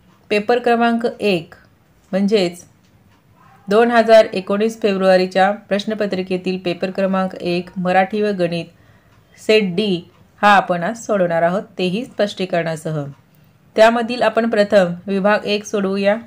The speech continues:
प्रथम भाषा म्हणजेच मराठी. त्यावरील पहिला प्रश्न, पुढीलपैकी समानार्थी शब्दांची अयोग्य जोडी असलेला पर्याय निवडा. यामध्ये अयोग्य जोडी असलेला पर्याय आहे ते म्हणजे झिम्मड आणि रिमझिम.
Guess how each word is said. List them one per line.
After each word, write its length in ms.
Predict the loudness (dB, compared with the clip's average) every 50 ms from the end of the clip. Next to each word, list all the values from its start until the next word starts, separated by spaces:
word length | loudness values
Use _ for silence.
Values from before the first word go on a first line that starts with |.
| -8 -2
प्रथम 400 | 0 0 2 2 0 -2 -2 0
भाषा 400 | 0 0 -2 -2 -4 -6 -6 -6 -8 -10 -18 _ _ _ _ -6
म्हणजेच 500 | -4 -2 -2 0 0 -2 -2 -2 -4 -10 -20 _ -6
मराठी. 480 | -2 0 2 2 2 0 -4 -8 -12 -12 -14 _ _ _ _ _ _ _ _ _ 0
त्यावरील 360 | 4 6 6 6 4 2 -2
पहिला 300 | -2 -2 0 2 2 0
प्रश्न, 420 | 0 0 -4 -4 -4 -4 -6 -6 -6 -8 -12 _ _ _ _ _ _ _ _ _ _ _ _ _ _ _ _ _ _ _ _ _ _ _ _ 0
पुढीलपैकी 580 | 0 2 2 4 6 6 6 6 6 2 -2
समानार्थी 520 | 0 0 2 2 4 4 4 2 2 -2 -4
शब्दांची 560 | -2 -4 -2 0 2 2 2 0 -2 -4 -6 -8 -10 _ _ _ _ -2
अयोग्य 420 | 2 2 2 2 2 0 -2 0
जोडी 260 | 0 0 0 2 2
असलेला 360 | 0 0 -2 -2 -2 0 0 0
पर्याय 340 | 2 0 0 2 2 0
निवडा. 300 | 0 0 -2 -2 -2 -4 -6 -10 -14 _ _ _ _ _ _ _ _ _ _ _ 2
यामध्ये 440 | 4 4 4 4 2 0 -2 -2 0
अयोग्य 360 | 0 2 2 0 0 -2 -4 -4
जोडी 260 | -2 -2 0 0 0
असलेला 320 | -2 -2 -4 -2 -2 -2
पर्याय 340 | -2 0 0 0 0 2 2
आहे 360 | 2 0 0 -2 -4 -6 -6 -8 -12 _ _ _ _ -6
ते 100 | -4 -2
म्हणजे 280 | -2 -2 -2 -2 -4
झिम्मड 420 | -4 -2 -4 -2 -2 -2 -2 -2 -2
आणि 260 | -2 -2 -4 -4 -6 -8 -14 _ _ _ _ _ _ _ -4
रिमझिम. 460 | -2 0 0 0 -2 -2 -4 -6 -6